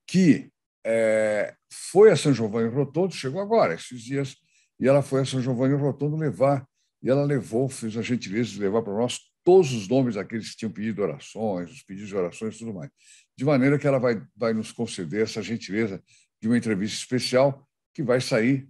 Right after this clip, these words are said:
amanhã, amanhã cedinho, tá bom? Vamos ver os dons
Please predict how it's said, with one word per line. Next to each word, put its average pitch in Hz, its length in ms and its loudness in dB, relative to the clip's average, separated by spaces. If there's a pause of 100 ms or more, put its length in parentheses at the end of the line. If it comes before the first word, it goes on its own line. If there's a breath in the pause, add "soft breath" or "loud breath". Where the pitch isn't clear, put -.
amanhã, 117 560 -2 (180)
amanhã 110 360 -2
cedinho, 85 400 -8
tá 110 160 2
bom? 147 320 2 (560 soft breath)
Vamos 180 340 4
ver 147 160 2
os 107 140 -2
dons 143 420 0